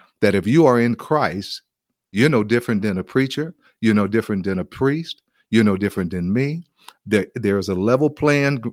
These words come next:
uh, field in Christ. We have all fall short, and the only reason we are anything is because we are in Christ.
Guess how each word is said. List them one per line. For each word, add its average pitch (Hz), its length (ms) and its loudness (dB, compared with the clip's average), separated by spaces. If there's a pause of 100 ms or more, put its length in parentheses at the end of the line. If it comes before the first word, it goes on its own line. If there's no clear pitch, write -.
uh, 110 160 0
field 131 420 0
in 120 180 2
Christ. - 540 0 (180)
We 107 220 4
have 90 160 -2 (120)
all 92 580 2 (400)
fall 107 280 2
short, 95 420 0 (600)
and 92 300 -8 (140)
the 90 100 -4
only 139 280 2
reason 135 360 2
we 139 160 4
are 117 200 2
anything 135 640 -2 (540)
is 95 160 -2
because 98 420 0
we 107 220 4
are 98 160 2
in 107 320 0
Christ. - 560 -4